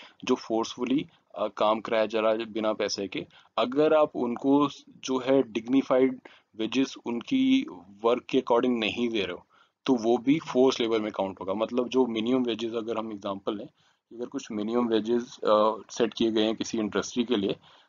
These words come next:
तो अगर वो इन-, उस फैक्ट्री में for example किसी, अ, ईंट के भट्टे पे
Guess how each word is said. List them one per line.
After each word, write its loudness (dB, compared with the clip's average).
तो 4
अगर 4
वो 4
इन-, -6
उस -8
फैक्ट्री 0
में 4
for 0
example -4
किसी, -2
अ, 4
ईंट 0
के 2
भट्टे 0
पे -2